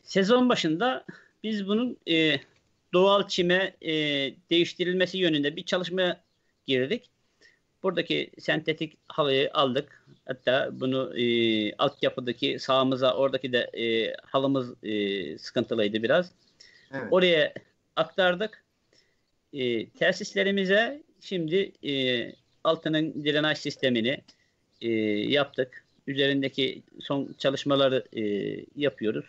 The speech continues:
Speaker 1: Yani muhtemelen bayramdan sonra rulo çimlerimiz gelecek. Buraya güzel, e, nizami bir, e, futbol sahası, e, kazandıracağız. Bu arada Hasan hocama da sürpriz olacak. Tabii Hasan hocamın gittiğinde,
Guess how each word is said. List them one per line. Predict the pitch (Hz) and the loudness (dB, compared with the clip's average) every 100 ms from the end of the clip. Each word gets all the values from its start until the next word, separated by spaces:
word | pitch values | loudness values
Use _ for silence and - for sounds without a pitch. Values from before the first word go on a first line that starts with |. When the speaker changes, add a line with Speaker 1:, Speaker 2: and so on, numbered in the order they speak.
| _ _ - - _ _ _ _ | _ _ -20 -20 _ _ _ _
Speaker 1:
Yani | 120 123 120 - _ - | 0 2 0 -4 _ -8
muhtemelen | - - 143 123 135 143 | -6 -2 0 2 2 2
bayramdan | 135 135 135 143 147 | 2 4 2 0 -2
sonra | - 117 117 156 - _ _ _ - | -2 -2 0 -2 -6 _ _ _ -6
rulo | 135 131 113 | -2 0 0
çimlerimiz | - 117 113 104 101 104 | -2 -2 -2 -2 -4 0
gelecek. | 135 135 - 143 147 - - - | 0 0 -6 -4 -4 -6 -20 -12
Buraya | 135 123 135 | -2 0 0
güzel, | 131 120 135 139 123 | 0 2 2 2 -4
e, | - 120 110 107 101 110 - | -4 0 2 2 0 -2 0
nizami | 127 127 131 123 143 170 - _ _ | 0 4 4 4 0 -4 -8 _ _
bir, | 135 139 - | -6 -6 -4
e, | 123 113 104 92 113 | -2 -2 -2 -4 -8
futbol | - - 135 | -14 0 0
sahası, | 110 120 107 - 98 - _ _ _ _ _ _ - | 2 2 2 0 -6 -6 _ _ _ _ _ _ -8
e, | 113 104 95 98 73 | -4 -4 -4 -6 -2
kazandıracağız. | 143 131 123 113 117 147 - _ _ _ | 0 2 2 0 -2 -6 -8 _ _ _
Bu | 143 | 2
arada | 135 131 156 - | 2 2 0 -2
Hasan | 143 151 | -4 0
hocama | 139 127 | 0 0
da | 147 | -2
sürpriz | 175 160 175 143 | -2 -8 -4 -2
olacak. | 110 110 | -2 -4
Tabii | - 117 | -6 -4
Hasan | 117 123 | -4 -2
hocamın | 127 117 113 117 | -4 -2 -4 -4
gittiğinde, | 123 180 117 156 143 | -2 0 2 2 2